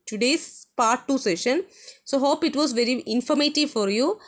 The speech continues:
and I strongly feel this will help you in your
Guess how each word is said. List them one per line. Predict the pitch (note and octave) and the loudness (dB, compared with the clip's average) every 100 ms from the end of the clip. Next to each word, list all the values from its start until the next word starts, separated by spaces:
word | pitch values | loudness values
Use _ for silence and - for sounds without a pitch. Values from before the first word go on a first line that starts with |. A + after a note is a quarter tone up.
| - - - | -20 -20 -12
and | - G#3 G#3+ G#3+ G#3+ A3 G#3+ | -2 0 2 2 2 0 2
I | G#3+ A#3+ | 2 0
strongly | - C4 D4+ F4+ | 0 0 2 2
feel | F#4 D#4 | 2 0
this | C4 B3 | 0 0
will | C#4+ C4 | 0 2
help | A3 - | 0 0
you | D4 | 0
in | B3+ | 2
your | B3 B3+ B3+ G3+ | 2 2 2 0